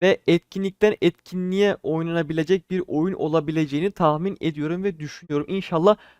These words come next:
böyle olmaz. Böyle olursa, eee, bir süre oynanır ve daha sonrası oynanmaz diye tahmin ediyorum.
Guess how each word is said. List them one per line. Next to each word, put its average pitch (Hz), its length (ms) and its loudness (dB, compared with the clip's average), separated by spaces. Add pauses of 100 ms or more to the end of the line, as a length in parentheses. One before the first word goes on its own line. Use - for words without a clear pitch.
(100)
böyle 170 320 2
olmaz. 160 640 2 (420)
Böyle 196 260 4
olursa, 196 540 0 (520)
eee, 131 1000 4 (220)
bir 214 80 -4
süre 190 280 -4
oynanır 185 560 2
ve 160 140 0
daha 185 200 8
sonrası 180 360 -6
oynanmaz 175 680 0
diye 147 120 2
tahmin 139 320 -2
ediyorum. 156 360 -6